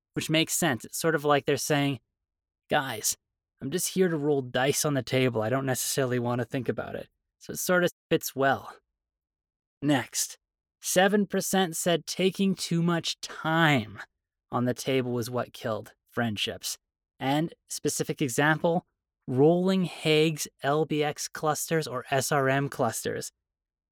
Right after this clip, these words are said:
Funnily enough, no person who says time kills friendships named ballistic weapons as their favorites. 'Cause they're not gonna use those L B X clusters, man.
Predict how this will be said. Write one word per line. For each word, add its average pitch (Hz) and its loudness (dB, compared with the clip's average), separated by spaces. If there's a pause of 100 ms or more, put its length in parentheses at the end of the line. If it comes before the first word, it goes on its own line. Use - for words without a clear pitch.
(500)
Funnily 156 0
enough, 165 0
no 147 -4
person 185 0
who 170 -2
says - 0
time 147 -2
kills 151 -2
friendships - -4 (460)
named 165 0
ballistic 156 0
weapons 143 6
as 127 2
their 131 8
favorites. 120 0 (600)
'Cause 147 -8
they're 196 4
not 226 4
gonna 165 4
use 139 2
those 123 2
L 123 2
B 120 2
X - -2
clusters, 151 2
man. 180 6